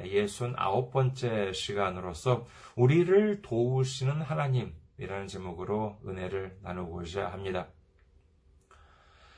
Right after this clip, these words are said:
어, 어떤 사람이요, 어, 유명하다고 하는, 유명하다고 소문난 어떤 한 병원을 찾았습니다. 이제 자기 차례가 되어서 진찰실에 들어가서는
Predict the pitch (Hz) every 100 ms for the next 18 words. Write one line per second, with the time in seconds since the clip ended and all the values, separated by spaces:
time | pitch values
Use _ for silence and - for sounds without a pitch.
0 | - - - - _ _ - - 87 87
1 | 82 - - - 104 160 175 202 208 147
2 | 160 156 - - 98 95 92 107 123 139
3 | 131 131 120 113 107 107 107 113 113 90
4 | 95 107 107 101 104 104 - 170 208 202
5 | 135 135 - - - - 87 95 90 -
6 | 90 92 87 95 98 92 87 - 117 -
7 | 101 95 87 82 _ _ _ _ _ _
8 | - - - 135 185 - 143 156 170 165
9 | 156 139 131 127 143 139 - 120 120 -
10 | 120 117 113 120 120 - 113 110 120 135
11 | 113